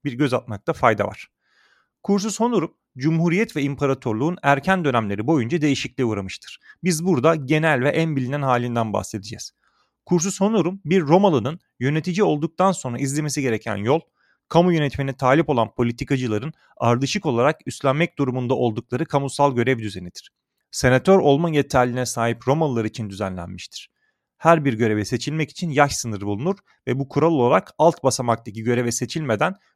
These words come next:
üst basamaktaki bir göreve aday olunamazdı. Birbirini takip eden görevler arasında belirli bir süre olup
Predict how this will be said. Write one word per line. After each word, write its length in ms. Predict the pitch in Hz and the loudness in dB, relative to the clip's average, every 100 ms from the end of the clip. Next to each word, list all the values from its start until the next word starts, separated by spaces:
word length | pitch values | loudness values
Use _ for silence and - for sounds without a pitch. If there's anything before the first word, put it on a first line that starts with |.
| - | -4
üst 240 | 185 - | -4 -2
basamaktaki 600 | 131 127 117 117 110 110 | -4 0 -2 -4 -12 -6
bir 160 | 120 104 | -6 -2
göreve 280 | 117 127 | -2 -2
aday 340 | - 113 165 185 | 0 2 2 2
olunamazdı. 580 | 131 139 123 98 90 - _ _ _ _ _ _ - | -2 -2 -2 -2 -4 -14 _ _ _ _ _ _ 0
Birbirini 460 | 131 147 196 226 | 0 2 0 0
takip 360 | 233 170 170 190 | 2 0 2 0
eden 240 | 143 104 | 0 0
görevler 400 | 104 127 139 190 | 2 2 4 2
arasında 680 | 135 110 101 107 98 147 - _ | 2 -2 -4 -8 -6 -8 -8 _
belirli 460 | 110 131 139 185 180 | -2 2 2 2 0
bir 60 | 120 | -2
süre 260 | - 139 | -4 0
olup 260 | 180 104 | 0 0